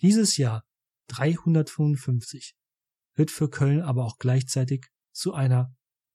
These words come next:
Katastrophe. Vielen lieben Dank fürs Zuhören. Empfehlt mich gerne, gerne weiter. Mundpropaganda ist die beste Propaganda. Oh mein Gott, das klingt so falsch.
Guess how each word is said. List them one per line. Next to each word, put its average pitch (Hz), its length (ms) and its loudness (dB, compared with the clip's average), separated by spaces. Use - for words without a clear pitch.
Katastrophe. 127 760 -4
Vielen 208 340 8
lieben 196 200 10
Dank 156 200 6
fürs 143 200 0
Zuhören. 117 460 2
Empfehlt 180 360 6
mich 190 260 8
gerne, 185 500 8
gerne 151 360 6
weiter. 123 320 2
Mundpropaganda 147 840 6
ist 135 160 -2
die 131 80 4
beste 147 400 2
Propaganda. 131 720 2
Oh 131 80 0
mein 110 160 -2
Gott, 113 160 -2
das 107 120 -4
klingt 120 180 -2
so 131 100 0
falsch. 139 400 0